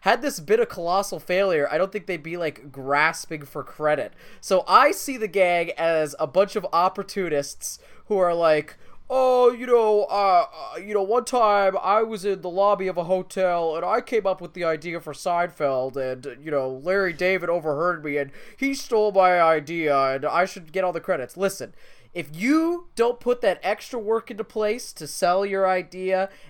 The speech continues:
and listen, a lot of people have come up with things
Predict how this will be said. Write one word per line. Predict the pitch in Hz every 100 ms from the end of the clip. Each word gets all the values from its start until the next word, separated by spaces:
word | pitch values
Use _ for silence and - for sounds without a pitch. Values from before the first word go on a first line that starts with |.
| -
and | 160 156 151 151 - _ -
listen, | 220 - - - - - - -
a | 180
lot | 202 294
of | 302
people | 285 277
have | 233 -
come | 233 233
up | 233
with | 208 -
things | 202 190 170